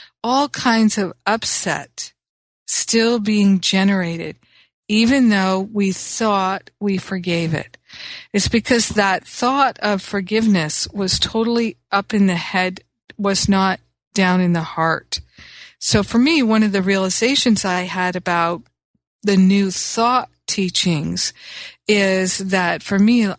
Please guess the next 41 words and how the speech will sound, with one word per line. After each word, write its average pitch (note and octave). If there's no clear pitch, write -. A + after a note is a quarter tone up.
science G#3
of F3+
mind F#3+
was F#3+
very, G3
very F3
mental, F#3
which G3
is A3
what B3
drew G#3+
me F#3+
to -
it. D#3+
It's -
what A#3
the G3+
appeal A3
was. E3
Same G#3+
with G3
A F3+
Course F3
in F3+
Miracles. A3
But G3+
as A#3+
I, G#3+
I F#3+
committed G3+
to -
my F3
healing F#3
and G3+
started G3
to F#3
really G3+
do G#3
the G3
deep F#3
work, F3+